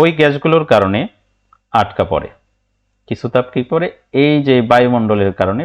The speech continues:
বায়ুমণ্ডলে কার্বন ডাইঅক্সাইড এবং জলীয় বাষ্পের কারণে আটকা পড়ে। ফলে রাতের বেলায়ও পৃথিবী উষ্ণ থাকে। আর তাপ ধরে রাখার এই ঘটনাকে গ্রিনহাউস প্রভাব বলে।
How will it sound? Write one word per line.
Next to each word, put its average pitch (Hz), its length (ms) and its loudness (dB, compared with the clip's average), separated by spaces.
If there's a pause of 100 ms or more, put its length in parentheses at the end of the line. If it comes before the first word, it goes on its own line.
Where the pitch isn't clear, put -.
বায়ুমণ্ডলে 104 520 -2
কার্বন 101 320 -2
ডাইঅক্সাইড 98 500 -2
এবং 107 100 -4 (100)
জলীয় 104 280 0
বাষ্পের 101 340 -6
কারণে 120 240 -4 (540)
আটকা - 380 -2
পড়ে। 69 160 -6 (1600)
ফলে 139 240 4
রাতের 123 440 4
বেলায়ও 131 340 4 (260)
পৃথিবী 120 380 -2 (220)
উষ্ণ - 180 -4 (140)
থাকে। 90 200 -6 (480)
আর 98 60 4 (160)
তাপ 135 140 4 (140)
ধরে 131 240 2
রাখার 131 240 -2 (180)
এই 113 60 2 (100)
ঘটনাকে 110 420 0 (120)
গ্রিনহাউস 104 420 0 (140)
প্রভাব 92 320 0 (280)
বলে। 80 200 -2